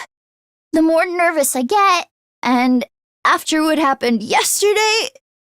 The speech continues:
it's just not stopping. <laughs> Even just being near you. Absolutely not. I told you, right? I want to change.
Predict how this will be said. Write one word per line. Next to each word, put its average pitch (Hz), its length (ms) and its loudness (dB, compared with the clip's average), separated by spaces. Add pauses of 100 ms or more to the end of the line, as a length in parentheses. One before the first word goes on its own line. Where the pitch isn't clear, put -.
(100)
it's - 280 -2
just - 400 -4 (140)
not 285 360 2 (120)
stopping. 453 840 2 (240)
<laughs> 539 1120 0
Even 427 320 0
just 359 320 0
being 359 420 2
near 427 320 2
you. 392 420 2 (580)
Absolutely 466 880 -2
not. - 600 -6 (300)
I 427 100 0
told 480 460 0
you, 403 380 0
right? 453 520 -2 (580)
I 339 240 2
want 330 400 0
to 359 140 -2
change. 311 840 0